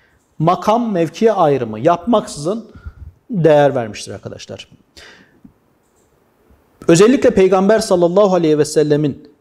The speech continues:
yaşadığı toplumsal şartlar göz önünde bulundurulduğunda Hazreti Muhammed sallallahu aleyhi ve sellemin insan onurunu korumaya dönük bu tavrı o dönem şartları, tekrar etmek gerekirse, o dönem şort-, şartları,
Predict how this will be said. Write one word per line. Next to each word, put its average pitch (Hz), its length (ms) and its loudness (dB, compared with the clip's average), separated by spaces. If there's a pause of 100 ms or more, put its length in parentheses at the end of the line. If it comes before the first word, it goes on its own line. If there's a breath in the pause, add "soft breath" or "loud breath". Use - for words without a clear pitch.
(160)
yaşadığı 160 600 0
toplumsal 175 480 -4
şartlar 160 420 -2
göz 143 260 0
önünde 143 360 -2
bulundurulduğunda 135 1040 -2 (220 soft breath)
Hazreti 185 360 0
Muhammed 185 280 0
sallallahu 165 560 0
aleyhi 143 240 0
ve 131 80 -2
sellemin 120 540 -6 (300 soft breath)
insan 165 560 0
onurunu 139 460 -4 (200)
korumaya 160 460 2
dönük 120 360 -10
bu 180 80 -6 (180)
tavrı 175 460 2 (640 loud breath)
o 196 180 4
dönem 190 300 2
şartları, 120 520 -6
tekrar 135 300 -4
etmek 123 320 -8
gerekirse, 127 540 -6 (340 loud breath)
o 160 140 4
dönem 175 320 0
şort-, - 400 -4
şartları, 135 560 -4